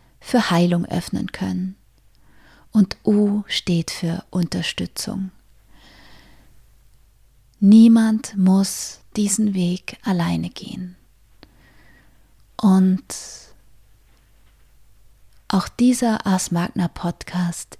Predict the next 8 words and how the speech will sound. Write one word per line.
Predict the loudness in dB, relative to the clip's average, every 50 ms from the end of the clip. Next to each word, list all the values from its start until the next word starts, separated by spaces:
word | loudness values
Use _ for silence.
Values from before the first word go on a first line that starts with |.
| -10 -4
ist | -2 -2 -2 -2 -4 -8 -10 -14 _ -20 -20 -20 _ _ _ -20 -20 -20 _ -20 _ _ _ _ _ _ _ _ _ _ _ _ _ _ _ _ _
entstanden | -2 0 0 0 0 -2 0 0 0 0 0 -2 -4 -6 -4 -4 -2
aus | -2 0 -2 -2 -2 -4
dem | -4 -4 -2 -2 -2
Wunsch, | -2 -2 0 0 0 -2 -4 -6 -8 -10 -12 -14 -16 _ _ _ _ _ _ _ _ _ _ _ -20 _ _ _ _ -20 -20 -20 _ -20 _ -20 _ -20 -20 _ _ _ _ _ _ _ _ _ -4 2
Menschen | 4 6 6 6 6 4 4 2 0 -2
zu | -2 -2
unterstützen, | -2 -2 -2 -2 -4 -4 -4 -6 -6 -6 -6 -8 -12 -10 -8 -10 -10 -10 -12